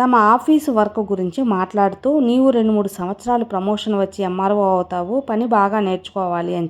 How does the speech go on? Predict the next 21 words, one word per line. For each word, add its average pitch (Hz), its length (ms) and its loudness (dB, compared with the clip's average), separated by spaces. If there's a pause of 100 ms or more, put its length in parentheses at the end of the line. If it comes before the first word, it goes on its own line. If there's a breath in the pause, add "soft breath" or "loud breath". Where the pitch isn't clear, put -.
చెప్పి 302 380 -8 (400 loud breath)
రవికృష్ణగా 214 600 0
చెప్తారనమాట. 175 760 -6
రవికృష్ణ 190 520 -4
అలాగే 190 480 0
అని 185 200 -2
తన 202 220 -6
సీట్లోకి 185 640 -8
వచ్చి 254 420 -6 (360 loud breath)
పనిలో 196 320 2
ఉంటాడు. 170 460 -2 (400 loud breath)
ఆ 240 120 6
సాయంత్రం 262 640 2
ఇంట్లోకి 226 420 0
వెళ్ళేసరికే, 202 960 -2 (480 soft breath)
ఆ, 214 160 4
ఈ 240 200 2
విషయాన్ని 247 480 2
వాళ్ళ 240 200 4
అన్నయ్యతో 208 400 2
చెప్తారు. 180 580 -6